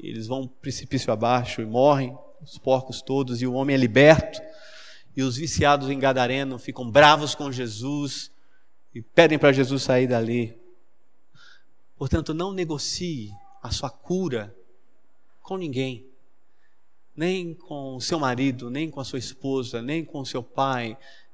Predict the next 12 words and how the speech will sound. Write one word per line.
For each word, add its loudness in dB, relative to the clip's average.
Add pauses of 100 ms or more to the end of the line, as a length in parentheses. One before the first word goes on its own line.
(460)
nem -2
com -8
a -8
sua -6
mãe. -8 (2500)
A 2
hora 2
que -6
você -2
se -2
vir -2
curado, -6